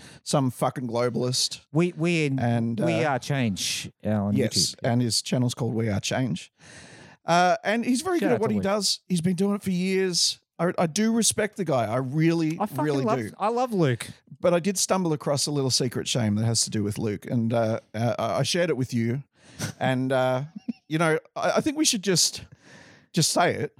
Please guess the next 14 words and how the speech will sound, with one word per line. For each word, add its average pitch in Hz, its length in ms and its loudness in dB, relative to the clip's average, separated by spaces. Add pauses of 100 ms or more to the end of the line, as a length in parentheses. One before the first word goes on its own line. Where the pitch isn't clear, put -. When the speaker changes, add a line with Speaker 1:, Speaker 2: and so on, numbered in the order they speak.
Speaker 1:
what 143 180 -2
we're 113 120 2
doing. 98 380 -4 (180)
We 139 160 0
should 160 160 -2
just 165 160 2
admit 113 260 0
it 95 140 -2
and 131 100 -2
Speaker 2:
Just 185 140 0
Speaker 1:
say, 170 60 0
"Sorry, 226 280 2
Speaker 2:
describe, - 80 2
Speaker 1:
Luke, 151 240 0